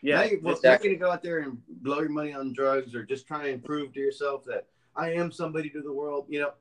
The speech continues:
Speaker 2: you need to work on yourself
Speaker 3: Yeah.
Speaker 2: constantly.
Speaker 3: Well, well, and, you know, l-, a poor mind is always a poor mind. So you can, you can hand a million dollars to, to a man that's mentally, mentally poor, and he'll be poor next week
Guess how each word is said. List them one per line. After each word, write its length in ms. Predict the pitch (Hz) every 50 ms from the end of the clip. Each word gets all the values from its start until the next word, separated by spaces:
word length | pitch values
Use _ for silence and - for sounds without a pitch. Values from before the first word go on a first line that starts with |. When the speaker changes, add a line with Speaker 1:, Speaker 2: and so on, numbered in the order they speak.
| _ _ -
Speaker 2:
you 160 | 156 165 196 202
need 120 | 214 202
to 80 | 175 147
work 240 | 143 151 147 151
on 100 | 143 135
yourself 440 | 127 113 107 - 147 143 127 120 - -
Speaker 3:
Yeah. 100 | 131 135
Speaker 2:
constantly. 360 | 123 - - - 113 - 170 190
Speaker 3:
Well, 140 | 208 - -
well, 260 | 180 190 185 180 - 180
and, 140 | 185 170 - _ _
you 140 | - 165 175
know, 220 | 180 175 165 156 -
l-, 140 | - 165 170 -
a 80 | 208
poor 300 | 202 - - 202 220 220
mind 300 | 196 180 180 185 185 165
is 100 | 147 131
always 220 | 156 160 160 151 143
a 40 |
poor 200 | 131 - 143 131
mind. 260 | 131 131 127 113 107 _ _ _ _ - _ _
So 260 | - - - 170 160 156
you 180 | 151 165 202
can, 180 | 202 226 190 170
you 140 | 175 208 208
can 100 | 226 220
hand 160 | 208 196 190
a 40 | 175
million 260 | 165 180 196 202 190 180
dollars 380 | 180 175 180 185 180 160 - - 170
to, 160 | 170 156 147 - -
to 120 | - 156 147
a 60 | 143
man 320 | 147 156 160 165 170 165
that's 180 | 151 143 - -
mentally, 560 | 151 160 175 - - 175 156 151 143 123 123 _ _ _ _ _ -
mentally 420 | 160 156 160 185 190 - 165 143 131
poor, 400 | _ - 185 190 160 123 120 - _ _ _ _
and 140 | - 135 151
he'll 80 | 175 185
be 120 | 160 170 165
poor 280 | - - 190 190 160
next 240 | 147 156 151 - -
week 260 | 165 170 - - -